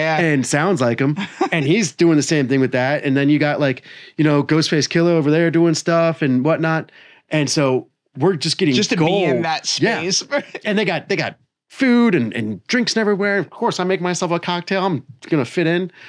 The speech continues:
Speaker 2: and, and hanging out. And then I'm like, "Hey, can we peel guys off one at a time just to get some interviews with people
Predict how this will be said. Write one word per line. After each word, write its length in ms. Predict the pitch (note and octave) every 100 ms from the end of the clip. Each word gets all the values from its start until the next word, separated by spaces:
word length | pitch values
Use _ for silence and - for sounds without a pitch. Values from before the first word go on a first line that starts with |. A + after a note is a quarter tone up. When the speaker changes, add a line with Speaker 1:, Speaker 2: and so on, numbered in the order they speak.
| - - -
Speaker 2:
and, 320 | - D#3+ C#3 B2
and 120 | C3+
hanging 280 | E3 F3 E3
out. 200 | E3+ F3+ D3
And 120 | C#3+
then 160 | C#3+ C3+
I'm 120 | C3+
like, 160 | C3+ D#3+
"Hey, 140 | D3+
can 140 | C3 B2+
we 80 | D3
peel 260 | - D3+
guys 240 | A#2+ A2+ B2+
off 200 | B2+ A#2+
one 100 | A2+
at 40 |
a 40 |
time 260 | F#2+ D3+ B2+
just 140 | G2+ -
to 60 |
get 140 | G2+ -
some 180 | G2 G#2+
interviews 340 | E3+ G#2 D#2
with 80 | F2
people 380 | G2 F2+ F#2+